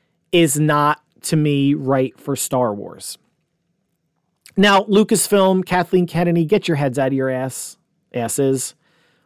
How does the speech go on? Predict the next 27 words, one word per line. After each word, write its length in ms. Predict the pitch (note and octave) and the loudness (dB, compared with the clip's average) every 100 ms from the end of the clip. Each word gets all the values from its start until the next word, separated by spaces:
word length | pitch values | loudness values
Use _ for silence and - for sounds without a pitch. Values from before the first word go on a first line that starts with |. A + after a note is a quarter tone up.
| _ | _
What's 240 | - - | 0 2
the 140 | E3 D3 | 2 2
issue 260 | - C3+ | 2 -2
here? 340 | A#2+ C#3+ C3+ C3 | 0 2 2 2
What's 320 | D3+ A#3 - | 4 2 4
the 180 | C4 A3 | 2 4
issue 300 | G3+ - F3 | 2 2 2
with 160 | D#3 | 2
Rogue 320 | B2+ D3 D3+ | 2 2 4
Squadron? 540 | C#3 - D3+ D#3 D#3+ D#3+ | 0 -4 2 2 2 0
Unless 300 | F3+ A#3 A3 | 2 2 4
you 60 | A#3 | 2
had 180 | F3 E3+ | 2 2
no 300 | F#3+ A3 G#3+ | 2 4 2
faith 640 | - F#3+ D#3+ C3+ - - _ _ _ _ | 2 2 2 0 -6 -20 _ _ _ _
in 180 | F3 F3+ | 0 0
Patty 300 | F3+ F#3 F#3 | 4 4 4
Jenkins 440 | E3 E3 D#3 D3+ | 4 0 2 2
after 260 | D#3+ D3+ D#3+ | 2 2 2
Wonder 360 | D#3+ F#3 G3 F#3 | 2 2 4 4
Woman 240 | E3+ D#3+ | 4 2
eighty-four, 680 | D#3 D#3+ D#3 - D#3+ D3 B2+ _ _ _ _ _ | 0 0 0 0 2 2 0 _ _ _ _ _
what's 380 | E3+ B3 - - | 4 4 2 0
the 100 | F3 | 0
problem? 480 | - C#3+ A#2+ A#2 | 2 2 2 -2
There 340 | B2+ G3 A3 - | 2 4 4 6
are 420 | F#3 F3+ F3 E3 | 6 6 4 0